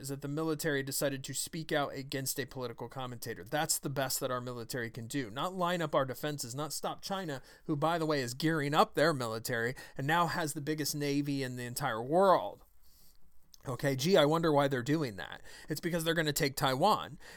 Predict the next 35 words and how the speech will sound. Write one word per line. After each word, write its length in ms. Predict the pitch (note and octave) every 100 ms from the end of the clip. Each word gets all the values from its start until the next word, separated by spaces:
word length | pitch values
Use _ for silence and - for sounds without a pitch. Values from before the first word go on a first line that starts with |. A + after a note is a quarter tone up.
| -
And 140 | D#3
the 40 | E3
United 360 | F3+ G3 G3+
States' 380 | G3 F#3 F3 D#3
response 440 | D3 - F#3+ A3 -
to 100 | E3
that 240 | C#3 B2+
is 100 | C#3
going 220 | D#3+ D3+
to 100 | D3
be 260 | C#3+ C#3 C3+ - - - -
of 220 | D#3 C#3+
utmost 440 | D#3 G#3 C3 C3+ G2
importance. 680 | G2+ C3 - A1+ - - - _ - - - -
And 500 | D3+ D#3 D#3 D#3 D3
we're 200 | D#3+ G#3+
not 240 | G#3+ G#3+
gonna 160 | A3 G3
be 120 | F#3+
militarily 600 | F#3+ F3+ F3+ G3+ F#3 E3
strong 340 | - F3 E3
to 80 | D3+
do 240 | D3+ A#3+ A#3+
it 160 | E3
because 260 | E3+ E3 D#3+
we're, 180 | E3 F3 - F#3+
we're 300 | E3+ F3 E3 -
teaching 420 | G#3 F#3 G3 F3+
our 460 | C#3+ E3 E3+ E3 E3 - - -
soldiers 680 | - - G3+ C4+ G3+ D#3+ D#3+
how 180 | - F3+
to 60 | F3+
wear 420 | E3 D#3+ D3+ -
high 280 | - G3 G3+
heels, 600 | - A#3+ A3 F3+ F#3